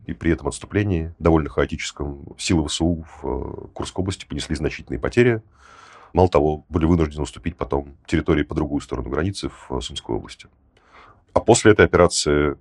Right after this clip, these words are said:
как кажется, опять же, командование В С У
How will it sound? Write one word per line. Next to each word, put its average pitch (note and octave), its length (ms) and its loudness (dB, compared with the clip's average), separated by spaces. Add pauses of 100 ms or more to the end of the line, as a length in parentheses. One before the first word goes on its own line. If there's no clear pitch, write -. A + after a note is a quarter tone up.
(120)
как - 160 -2
кажется, D#2+ 560 2
опять C#2+ 260 -2
же, C2+ 300 -8 (300)
командование D2 480 0
В C2 60 -4
С - 120 -6
У F2+ 240 -4